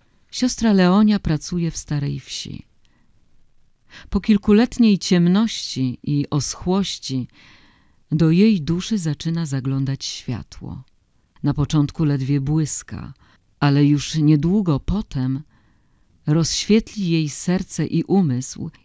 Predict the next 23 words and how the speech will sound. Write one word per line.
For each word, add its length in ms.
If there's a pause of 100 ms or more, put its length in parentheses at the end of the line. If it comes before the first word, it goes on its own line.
(100)
i 120
będzie 320
świecić 640
coraz 540
mocniej, 680 (340)
z 120
małymi 420
zaćmieniami 720
w 100
duszy, 500 (460)
aż 260
do 160
śmierci. 840 (800)
Leonia 500
pisze 360
w 60
dzienniku: 720 (720)
Kiedy 240
sięgam 580
myślą 680
w 100
najdawniejszą 840
przeszłość, 840